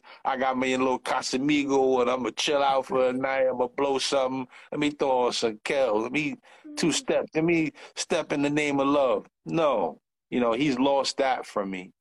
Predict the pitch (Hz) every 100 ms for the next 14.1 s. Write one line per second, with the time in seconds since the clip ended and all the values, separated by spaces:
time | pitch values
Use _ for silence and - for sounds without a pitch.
0 | _ _ _ - 143 147 135 _ _ _
1 | - 147 135 139 - 127 - 175 160 -
2 | 180 185 160 156 - 156 156 151 147 139
3 | 117 120 120 135 123 123 - 120 117 117
4 | 120 - - 131 151 151 127 - - 147
5 | 147 147 120 110 110 117 107 92 - -
6 | 110 - 104 98 101 95 90 104 - 107
7 | 95 92 92 87 82 - 87 87 120 -
8 | 92 - _ _ - 120 113 110 180 160
9 | 143 _ - 139 156 - 156 110 - -
10 | - _ 127 - 170 190 185 185 214 196
11 | 202 220 254 277 240 _ _ _ _ _
12 | _ _ _ - - - 196 190 135 127
13 | 113 113 110 101 98 98 92 - 92 80
14 | -